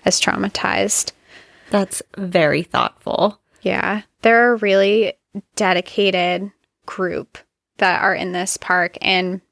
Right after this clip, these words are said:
Speaker 1: in every other national park, seasonal employees aren't likely to return for a long time, maybe for a season or two. However, the Jenny Lake Rangers have a very low turnover rate, and people will stay there for many, many years until they even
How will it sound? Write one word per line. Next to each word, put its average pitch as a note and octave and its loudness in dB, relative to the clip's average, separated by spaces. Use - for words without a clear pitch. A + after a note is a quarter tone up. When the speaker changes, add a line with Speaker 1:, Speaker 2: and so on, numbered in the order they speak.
Speaker 1:
in A#3+ 2
every C4+ 2
other G#3+ 4
national F#3+ -2
park, F3+ 0
seasonal G3 -4
employees E3+ -2
aren't C#4 4
likely G3+ 2
to - -4
return F#3 -2
for - -4
a G3 0
long F3+ -2
time, F3+ -2
maybe E3+ -2
for F#3 0
a G3 -4
season F#3 -6
or F#3 -4
two. F3+ -4
However, G#3 4
the G3+ 4
Jenny F#3+ 0
Lake G3+ 2
Rangers G3 0
have G3 0
a G3 0
very F3+ 0
low F3+ 0
turnover F#3 -2
rate, A3 4
and F#3+ -4
people A3 0
will A#3 4
stay E3+ -2
there F3+ -4
for A3 0
many, F3 -2
many F#3 -4
years F3+ -4
until F#3 -2
they F#3 -2
even F#3 -2